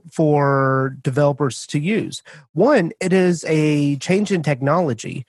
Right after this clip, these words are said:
So they're having to learn something new. They can't just throw everything in the app JavaScripts folder or the app assets JavaScripts folder anymore, 'cause if you start a new Rails six application, that's gone.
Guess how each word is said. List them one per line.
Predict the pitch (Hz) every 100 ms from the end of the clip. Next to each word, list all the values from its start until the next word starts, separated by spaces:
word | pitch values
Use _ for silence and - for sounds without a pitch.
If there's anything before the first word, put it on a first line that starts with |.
| _
So | - 185
they're | 180
having | 175 196 202 208
to | 185
learn | 156 165 160
something | - 151 143 135
new. | 147 123 - - - - _ -
They | 165
can't | - 214
just | 196 180 -
throw | 180 156
everything | 165 156 170 180 175
in | 151 151
the | 147 139
app | 147 147 143 _
JavaScripts | 165 196 190 - 147 127 -
folder | 147 131 127 -
or | - 165
the | 143 143 135
app | 160 156 -
assets | 165 175 139 117 -
JavaScripts | 165 202 190 151 123
folder | - 135 127
anymore, | 131 127 123 131 156 - _ _
'cause | 180
if | 180 165
you | 170
start | 202 180
a | 170
new | 175 160
Rails | 151 147
six | 160 135
application, | 151 160 127 180 233 139
that's | 123 240 -
gone. | 180 226 104 -